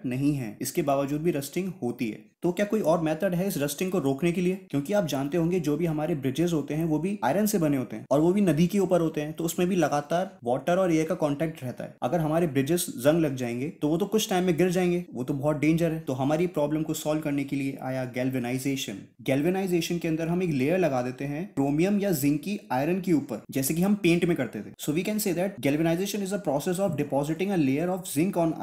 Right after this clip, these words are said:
iron। जैसे कि आप इस फोटो में देख सकते हो कि जब हमने पेंट अप्लाई करा तो जंग फिर भी लगी, लेकिन जब हम जिंक को अप्लाई करते हैं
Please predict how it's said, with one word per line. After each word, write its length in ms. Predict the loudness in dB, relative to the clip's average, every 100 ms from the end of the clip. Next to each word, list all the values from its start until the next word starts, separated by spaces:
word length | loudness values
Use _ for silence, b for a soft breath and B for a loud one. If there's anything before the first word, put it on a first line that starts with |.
| -4
iron। 220 | -4 -8 -14 _ -6
जैसे 200 | -4 -2
कि 80 |
आप 160 | -2 -2
इस 160 | -4 0
फोटो 220 | 0 0
में 160 | 0 0
देख 160 | -2 -4
सकते 260 | -6 -6
हो 160 | -6 -6 -4
कि 80 | -2
जब 140 | 0
हमने 180 | 0 0
पेंट 320 | 4 4 4
अप्लाई 240 | 2 2 2
करा 240 | -2 -6 -12 _ 0
तो 100 | 2
जंग 200 | 2 0 2
फिर 180 | 2
भी 100 | 2 2
लगी, 280 | 2 0 -2
लेकिन 260 | -2 0 0
जब 160 | 0
हम 200 | 0 0 0
जिंक 240 | 2 0 2
को 60 | 2
अप्लाई 340 | 2 2 0
करते 300 | 0 -4 -4
हैं 180 | -4